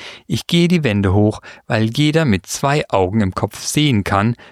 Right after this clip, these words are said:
dass der Nerd attraktiv ist. Diese ganze, ach so riesige Transformation ist eine Farce. Bloß, was sagt uns dies? Ganz einfach.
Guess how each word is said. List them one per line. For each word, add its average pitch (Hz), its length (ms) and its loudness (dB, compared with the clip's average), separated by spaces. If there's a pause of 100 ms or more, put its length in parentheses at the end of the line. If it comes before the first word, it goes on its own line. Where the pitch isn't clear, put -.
(100)
dass 101 200 -2
der 101 140 0
Nerd 95 340 0
attraktiv - 600 -2
ist. - 360 -8 (500)
Diese 123 220 2
ganze, 147 580 0 (300)
ach - 200 -4
so - 160 0
riesige 123 440 0
Transformation 117 880 0
ist 131 180 -4
eine 110 220 0
Farce. - 600 -4 (340)
Bloß, 139 380 2 (180)
was - 180 0
sagt - 260 -2
uns 101 180 0
dies? 113 360 0 (280)
Ganz 165 240 -2
einfach. 95 560 -4